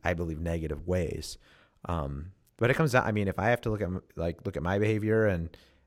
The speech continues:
and how I've failed at that, it's like, it all is patience,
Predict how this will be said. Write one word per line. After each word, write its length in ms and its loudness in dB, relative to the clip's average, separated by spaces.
and 140 0
how 240 0
I've 300 2
failed 320 2
at 100 -2
that, 360 0
it's 160 -6
like, 420 -2
it 100 2
all 240 6
is 100 0
patience, 580 -4